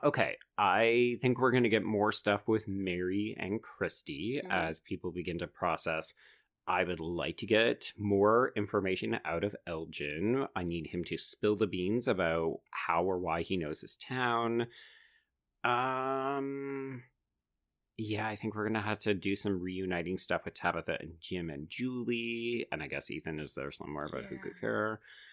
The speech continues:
Speaker 2: Also, that old lady's getting a lot of screen time.
Speaker 1: Right, yes. She doesn't have a character name, but the actress is Deborah Grover. I think that she is future Appetizer.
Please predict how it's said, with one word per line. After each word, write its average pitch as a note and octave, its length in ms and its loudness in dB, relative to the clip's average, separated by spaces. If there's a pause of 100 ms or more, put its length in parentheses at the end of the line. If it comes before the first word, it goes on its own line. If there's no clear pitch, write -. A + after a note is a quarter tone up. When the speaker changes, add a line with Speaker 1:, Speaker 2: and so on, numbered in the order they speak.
(840)
Speaker 2:
Also, D#4+ 260 -4 (120)
that F#4 180 4
old D4 160 8
lady's B3+ 340 4
getting A#3+ 160 0
a A#3 60 4
lot A#3+ 100 6
of A3+ 80 2
screen A3 340 -2
time. F3 440 -2 (880)
Speaker 1:
Right, G#2 440 0 (220)
yes. - 540 0 (100)
She - 160 -6
doesn't A2 280 2
have G2+ 340 4 (120)
a - 40 -10
character - 440 -6
name, F#2+ 520 -2
but A#2 140 0
the - 180 -4
actress F2 360 -6
is F2 120 -8
Deborah E2+ 440 -4
Grover. E2 720 0 (440)
I G#2+ 440 4
think A2 440 0
that F#2 220 4
she F#2 760 -4
is F2 240 -4
future F2+ 440 -4
Appetizer. - 840 -6